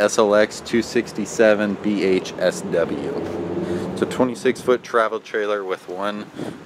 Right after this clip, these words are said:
uh, three foot slide on it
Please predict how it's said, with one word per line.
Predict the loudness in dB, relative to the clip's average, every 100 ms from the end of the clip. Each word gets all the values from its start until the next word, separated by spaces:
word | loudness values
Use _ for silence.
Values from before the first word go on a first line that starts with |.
| -16 -16 -14 -12
uh, | -4 -2 -2 -6 -12
three | -12 -8 -4
foot | -2 -2
slide | -2 2 4 4
on | 2 -2
it | -4 -8 -12